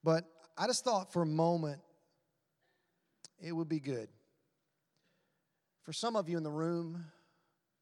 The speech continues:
to see where some people have been and where they are now. Because some of you are sitting in this room right now and you're thinking, "We're the only one in this room whose marriage is not good. We're the only ones that are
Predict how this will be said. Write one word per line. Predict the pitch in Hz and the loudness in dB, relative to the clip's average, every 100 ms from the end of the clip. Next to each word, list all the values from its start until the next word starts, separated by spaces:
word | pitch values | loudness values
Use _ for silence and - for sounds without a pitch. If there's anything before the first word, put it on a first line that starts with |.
| _ _ _ _ _ - | _ _ _ _ _ -10
to | 170 | -6
see | - 202 | -4 -2
where | 170 170 | 0 0
some | - 196 | -2 -4
people | 190 180 165 | -4 -6 -6
have | 160 170 175 160 | -6 -4 -4 -4
been | 175 165 | -4 -4
and | 143 139 | -6 -4
where | 160 156 | -4 -2
they | 147 147 | -6 -6
are | 139 139 | -6 -6
now. | 135 135 143 104 143 | -6 -10 -12 -16 -12
Because | - 165 | -8 -4
some | 247 285 | -2 -2
of | 233 | 0
you | 185 | 0
are | |
sitting | 151 196 175 | -2 -4 -4
in | |
this | 165 - | -6 -6
room | 196 190 | -6 -4
right | 156 151 | -6 -6
now | 147 147 | -8 -6
and | |
you're | 170 | -6
thinking, | 175 175 165 147 - _ _ - _ | -6 -8 -8 -10 -14 _ _ -20 _
"We're | - 135 | -12 -10
the | 147 - | -10 -8
only | 170 156 135 | -4 -4 -4
one | 131 127 117 113 | -4 -6 -8 -10
in | 120 | -12
this | 110 - | -12 -10
room | 123 123 110 101 101 _ _ _ _ _ - | -10 -8 -10 -14 -20 _ _ _ _ _ -14
whose | 131 117 | -12 -8
marriage | 120 113 98 110 | -8 -8 -10 -16
is | 107 | -14
not | 117 113 - | -12 -14 -16
good. | 110 95 - _ _ _ _ _ _ _ _ _ _ _ _ - | -18 -18 -20 _ _ _ _ _ _ _ _ _ _ _ _ -8
We're | 170 | -6
the | 156 - | -4 -4
only | 151 170 175 160 | 2 4 4 2
ones | 151 143 123 | 0 -2 -4
that | |
are | 123 | -10